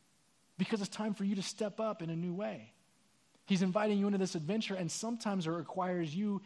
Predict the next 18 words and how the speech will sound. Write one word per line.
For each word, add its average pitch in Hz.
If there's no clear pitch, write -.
getting 165
waist 202
high 202
in 226
the 180
rapids 156
before 147
he 147
parts 143
the -
waters. 120
And 170
so 190
that's 214
what 190
happened. 196
He 147
took, 214